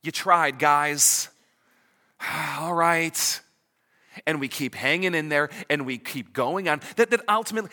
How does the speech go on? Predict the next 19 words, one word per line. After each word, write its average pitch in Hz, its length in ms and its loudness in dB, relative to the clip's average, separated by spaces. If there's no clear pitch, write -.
did, 180 240 -4
did 214 220 -2
any 233 180 0
of 202 80 -4
you 208 140 -4
actually 165 380 0
think 151 180 -6
it 170 40 -8
was 151 120 -8
gonna 139 140 2
happen 123 300 -2
in 117 80 -10
your 110 120 -6
lifetime? 123 600 -4
Did 240 260 4
you 277 280 0
actually 208 580 0
think 156 720 -4
victory 135 1000 -4